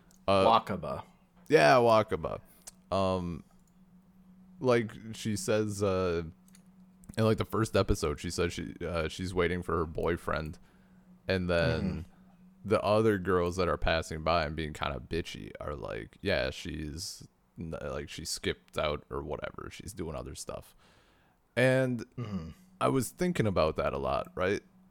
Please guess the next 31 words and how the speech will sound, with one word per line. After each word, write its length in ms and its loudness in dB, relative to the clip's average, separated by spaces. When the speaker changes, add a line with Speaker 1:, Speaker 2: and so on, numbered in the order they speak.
Speaker 1:
Because 800 0
I'm, 180 -8
s-, 200 -14
you 60 -10
know, 120 -6
I'm 140 -8
still 340 -10
dealing 200 -6
with 100 -10
that 200 -6
stuff 320 -4
a 60 -10
little 180 -4
bit, 240 -8
still, 540 -4
still 360 2
learning. 420 0
And 600 0
I'm 100 -4
like, 260 0
"Okay, 380 -8
but 100 -12
they 120 -8
said, 280 -6
like, 220 -12
boyfriend, 600 -6
but 100 -18
then 120 -6
they 120 -4
said 240 -8
she." 440 -10